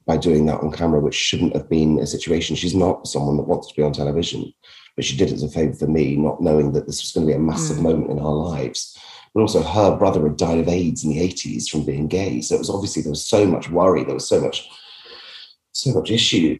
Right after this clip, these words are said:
Speaker 1: And she had lost lots of weight in the last, next couple of weeks after that. And basically it, it turned out that she was terrified about my grandmother finding out, and et cetera, et cetera. So, um, Channel four axed it.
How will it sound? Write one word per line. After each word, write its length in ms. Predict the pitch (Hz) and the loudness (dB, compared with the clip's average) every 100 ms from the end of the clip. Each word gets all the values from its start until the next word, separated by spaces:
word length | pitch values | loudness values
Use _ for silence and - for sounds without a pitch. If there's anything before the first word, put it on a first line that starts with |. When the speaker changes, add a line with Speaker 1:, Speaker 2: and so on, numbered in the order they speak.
| _ | _
Speaker 1:
And 80 | 101 | -2
she 100 | - | 2
had 120 | 101 | 2
lost 300 | 101 - - | 2 0 0
lots 200 | 98 101 | -2 0
of 140 | 101 85 | -2 4
weight 280 | 95 101 - | 4 4 2
in 100 | 95 | 4
the 60 | |
last, 380 | 95 95 - - | 6 4 0 0
next 220 | 104 - | 0 0
couple 220 | - 101 | -2 0
of 60 | 95 | 2
weeks 220 | 101 - | 2 4
after 240 | 95 95 - | 4 4 2
that. 180 | 98 | 2
And 120 | 107 104 | 2 2
basically 340 | 101 - 98 | 2 0 0
it, 120 | 82 - | 0 -2
it 160 | 90 - | -6 -2
turned 280 | 113 98 92 | 2 4 4
out 220 | 82 - | 2 2
that 180 | 90 - _ _ - | -2 -2 _ _ -12
she 140 | - | -2
was 120 | 104 92 | -2 0
terrified 480 | 113 107 85 85 | 2 2 4 2
about 160 | 80 69 | 2 0
my 100 | 80 | -2
grandmother 420 | 80 90 92 90 | 0 2 4 2
finding 360 | 90 92 92 87 | 2 4 4 4
out, 240 | 87 80 - | 2 2 0
and 200 | 73 67 | -2 -2
et 100 | - | -6
cetera, 240 | - 78 | -8 -8
et 60 | 73 | -10
cetera. 320 | - - 95 | -8 -4 -4
So, 340 | - 98 95 | 2 6 8
um, 260 | 95 95 95 _ _ | 8 6 4 _ _
Channel 240 | - 120 117 | -8 -6 2
four 180 | 123 - - | 2 2 0
axed 340 | - - - | -4 -4 -4
it. 140 | - | -2